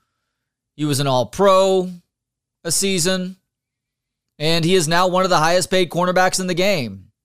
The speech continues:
And just based on performance, even though it felt like there was a bit of a slip last year, these things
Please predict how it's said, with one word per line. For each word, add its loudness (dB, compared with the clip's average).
And -2
just -6
based 0
on 0
performance, -2
even -4
though 2
it -4
felt -2
like 2
there -2
was -2
a -4
bit -2
of -2
a -2
slip -2
last 0
year, 0
these -4
things -6